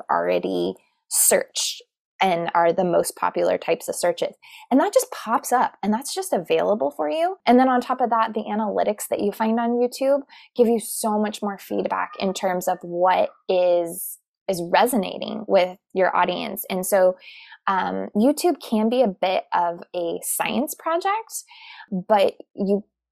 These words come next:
put a bunch of, you know, you can put out, like, eight test videos, and then you see what works, and then you do more of that. Like, that's, that's the formula. But one tool that does really help with all of that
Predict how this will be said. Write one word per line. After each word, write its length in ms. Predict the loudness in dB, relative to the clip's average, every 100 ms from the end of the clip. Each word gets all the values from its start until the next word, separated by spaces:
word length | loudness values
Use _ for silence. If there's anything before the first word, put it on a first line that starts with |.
| -8
put 220 | 4 4
a 60 | 4
bunch 220 | 0 -2
of, 100 | -4 2
you 180 | 4
know, 140 | 4 4
you 160 | 2
can 120 | 0 -2
put 220 | 2 4
out, 240 | 4 2
like, 180 | 0 -2 _
eight 200 | -2 -2
test 300 | -2 -2 0
videos, 460 | 0 4 6 6 4 -2 -16 -18 -4
and 180 | 0 2
then 260 | 2 -2 -4 _ _ -6
you 240 | -4 -2 0
see 240 | 0 2
what 200 | 0 2
works, 420 | 2 0 -4 -12 -8 -4
and 100 | 0
then 140 | 2
you 120 | 0
do 140 | -2 -4
more 240 | -2 -4
of 140 | -2
that. 180 | -2 -2 -4 0
Like, 180 | 2 4
that's, 360 | 2 0 -6 -8 _ 2
that's 260 | 2 2 2
the 80 | 0
formula. 680 | 2 0 0 -6 -6 -6 -12 -18 -20 -20 0
But 180 | 4 6
one 240 | 4 2 -2 _ -18 -10
tool 300 | 0 2 4
that 260 | 2 0
does 300 | 4 4 4
really 280 | 0 0 0
help 280 | -2 -6 -2
with 140 | -2
all 220 | 0 0 0
of 80 |
that 260 | 0 0